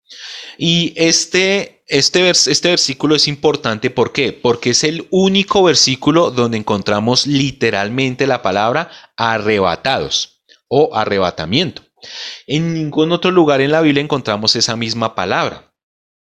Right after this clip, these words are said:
Y cuando ustedes analizan, eh, Pablo aquí está describiendo cómo es este arrebatamiento. Si se dan cuenta, es muy diferente a lo que habíamos creído, ¿no?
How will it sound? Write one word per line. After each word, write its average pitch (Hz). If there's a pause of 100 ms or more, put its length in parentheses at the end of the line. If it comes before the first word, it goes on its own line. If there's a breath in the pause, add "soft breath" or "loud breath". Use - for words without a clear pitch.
(600 loud breath)
Y 190
cuando 135
ustedes 127
analizan, 156
eh, 101
Pablo 113
aquí 131
está -
describiendo 113
cómo 120
es -
este 123
arrebatamiento. 110
Si 135
se 147
dan 143
cuenta, 175 (300 loud breath)
es 160
muy 175
diferente 147
a -
lo 151
que -
habíamos 123
creído, 113
¿no? 127